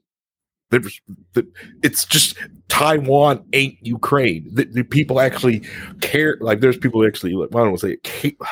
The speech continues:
there's different nation states who have so much at stake at losing Taiwan or just giving China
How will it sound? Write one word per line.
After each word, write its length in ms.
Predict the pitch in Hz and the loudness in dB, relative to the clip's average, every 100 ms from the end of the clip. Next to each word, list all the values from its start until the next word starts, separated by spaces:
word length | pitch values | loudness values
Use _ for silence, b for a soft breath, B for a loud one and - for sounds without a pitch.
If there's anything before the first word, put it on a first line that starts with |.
| - | 0
there's 300 | 135 147 131 B B _ | 4 4 2 B B _
different 320 | 165 196 - | 0 0 0
nation 300 | 120 135 123 | 0 0 0
states 180 | 120 113 | 0 2
who 80 | 110 | 2
have 180 | 98 | 0
so 280 | - - 131 | -2 -2 2
much 260 | 139 120 - | 2 0 -4
at 180 | 95 90 | -10 -12
stake 800 | - - - - 156 107 - - - | -6 -6 -6 0 0 0 -8 -14 -6
at 180 | 101 | -6
losing 640 | 101 113 135 151 131 135 139 B B _ | -6 0 2 2 0 -2 -4 B B _
Taiwan 640 | 131 143 170 143 110 107 B B - | 0 4 4 4 4 2 B B 0
or 360 | 135 151 117 92 | 2 4 4 2
just 380 | 95 117 98 90 | 0 -2 -2 -2
giving 640 | 127 131 131 123 113 90 | 2 2 2 0 -2 -8
China 500 | - 135 131 120 104 | -6 -2 2 2 0